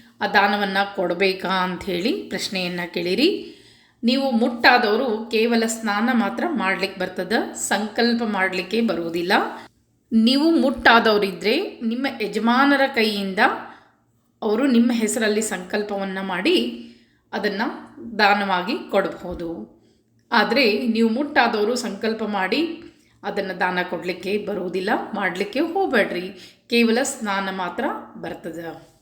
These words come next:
ಇನ್ನು ಯಾರೋ ಪ್ರಶ್ನೆಯನ್ನ ಕೇಳಿದ್ರಿ, "ಹದಿನೆಂಟು ವರ್ಷ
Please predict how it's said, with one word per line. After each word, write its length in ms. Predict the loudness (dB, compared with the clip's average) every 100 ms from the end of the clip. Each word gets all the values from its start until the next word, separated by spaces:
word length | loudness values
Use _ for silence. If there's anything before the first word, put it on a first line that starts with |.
| _ _ _ _ _ _ -20 _ _
ಇನ್ನು 380 | 4 6 6 4
ಯಾರೋ 340 | 6 6 6 2
ಪ್ರಶ್ನೆಯನ್ನ 460 | -2 0 2 4 4 4
ಕೇಳಿದ್ರಿ, 640 | 2 2 2 0 -2 -6 -12 -20 _ _ _ -8
"ಹದಿನೆಂಟು 640 | -6 -2 2 4 4 0
ವರ್ಷ 320 | 2 2 2